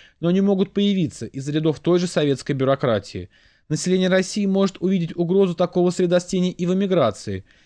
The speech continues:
Этому населению будет трудно доказать, что никаких кадров для этого в эмиграции нет. Морально. Отсутствие народного представительства, хотя бы в наших программах, неизбежно вызовет подозрение в том,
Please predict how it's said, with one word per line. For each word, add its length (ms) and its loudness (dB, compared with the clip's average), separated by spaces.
Этому 320 0
населению 480 0
будет 220 0
трудно 280 0
доказать, 540 0
что 160 -4
никаких 400 -4
кадров 440 0
для 160 0
этого 200 0
в 80 0
эмиграции 540 0
нет. 360 -4
Морально. 720 2
Отсутствие 580 -2
народного 460 2
представительства, 960 -2
хотя 260 -2
бы 120 4
в 80 -2
наших 300 -2
программах, 600 0
неизбежно 600 2
вызовет 360 0
подозрение 480 0
в 60 -10
том, 300 -2